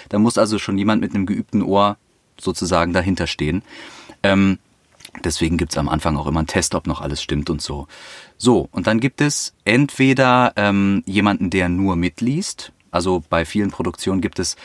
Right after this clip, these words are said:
keinen echten Regisseur oder Regisseurin, sondern einfach jemanden, der quasi lektorierend mitliest und schaut, dass ich keinen Fehler mache. Ähm, wenn ich alles selber machen muss, bin ich alles in einer Person. Aber das ist eigentlich normalerweise so.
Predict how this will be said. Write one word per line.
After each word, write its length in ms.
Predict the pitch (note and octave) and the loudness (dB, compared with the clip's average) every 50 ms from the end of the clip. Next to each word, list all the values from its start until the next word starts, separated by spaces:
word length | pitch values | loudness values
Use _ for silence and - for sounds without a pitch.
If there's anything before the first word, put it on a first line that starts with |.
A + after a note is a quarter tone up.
| - - _ | -20 -20 _
keinen 380 | - - F#2 F2+ G2 G#2+ G#2+ - | -4 -2 0 2 2 2 2 2
echten 340 | - G#2 G2+ - _ G#2+ G2+ | 2 0 -2 0 _ 0 0
Regisseur 580 | F2+ G2 F2 F#2 F2+ - - G#2 G2+ A2 A#2 | 0 0 0 -2 -2 -2 0 2 2 4 4
oder 160 | A#2 G#2 F#2+ | 4 2 0
Regisseurin, 560 | F#2 F2+ F2 F2 - - G#2+ G2+ G#2+ A2 A2 G2+ | -2 -2 -4 -4 -4 -4 -2 -2 0 0 0 0
sondern 220 | G2 F#2 F#2 F2 | 0 0 0 0
einfach 380 | - F2 F#2+ F2 - G2+ - - - - - - _ | 0 -2 -4 0 0 -2 -2 -2 -14 -20 -20 -20 _
jemanden, 340 | - G2 G2+ G2 - - F2+ | -2 0 2 2 2 0 0
der 180 | F#2 F2+ F2+ | 0 0 0
quasi 540 | F2 - - F2 E2+ F2 F2 E2+ F2+ F2+ F#2 | -2 0 2 2 2 4 2 0 -2 -2 -2
lektorierend 1120 | E2+ E2+ F2+ F2+ F2+ - _ _ _ _ _ - - F#2 F2 G#2+ A#2+ C3 A#2+ A#2 G2+ F#2+ - | -2 0 -2 -2 -2 -4 _ _ _ _ _ -8 -6 0 2 4 4 4 4 4 2 2 2
mitliest 480 | A2 A2+ - - A2+ G2+ G2+ G2+ - - | 0 -2 0 -2 -2 -2 -2 -2 -4 -6
und 140 | F#2 F2 - | -6 -4 0
schaut, 240 | - F2 F2+ F2 | 2 2 2 2
dass 80 | - D#2+ | 0 -4
ich 100 | D#2+ - | -6 -4
keinen 160 | - D#2+ D2+ | -2 -2 -2
Fehler 280 | - - G2+ G2+ A#2 A#2 | 0 0 -2 0 0 0
mache. 300 | A#2 A2 - A2 A2 A2 - - - - - - - - - _ _ | 0 0 0 -2 -2 -2 -4 -16 -18 -18 -18 -18 -18 -20 -20 _ _
Ähm, 380 | - F2+ F2 E2+ E2+ E2 D2+ D2+ _ _ | 2 2 4 4 2 0 0 -2 _ _
wenn 100 | - F2 | -4 -2
ich 180 | D#2+ D2 - - | -2 -2 -4 -6
alles 220 | - D2 D#2+ E2 | -4 -2 -2 -2
selber 220 | - G2+ F#2+ F#2 F2+ | 0 -2 0 0 2
machen 260 | F2+ F2+ F2 - F2+ | 2 2 2 2 2
muss, 220 | F2 F2+ G2 - - | 2 2 2 0 -2
bin 240 | _ - F2+ D#2+ D2+ | _ -4 -4 -4 -2
ich 220 | - E2 - - - | -4 -4 -6 -4 -4
alles 260 | - D#2+ F2+ E2+ - | -2 -2 -2 -2 -4
in 80 | - - | -6 -6
einer 160 | C2+ D2 C#2+ | -4 -4 -6
Person. 440 | C#2+ - D2+ C#2+ F#2 G2+ B2+ E3 - | -4 -4 -4 -2 0 2 2 2 2
Aber 280 | - G2+ - F2 D2+ C2 | 2 2 2 2 0 -2
das 140 | - - - G2+ F#2+ - _ - - - - - | -4 -6 -4 -4 -4 -4 _ -12 -16 -16 -10 -6
ist 180 | - - - - | -4 -4 0 0
eigentlich 420 | F2+ G2 G2+ G#2 - G#2 F#2+ - | 0 2 2 0 0 -2 -2 0
normalerweise 600 | F#2+ F#2+ F2 D#2+ D#2 D#2+ E2+ F2 E2+ E2 E2 D#2+ | 0 0 0 2 2 2 0 2 0 -2 -2 -2
so. 200 | E2 D#2 F2 E2 | -6 -6 -6 -6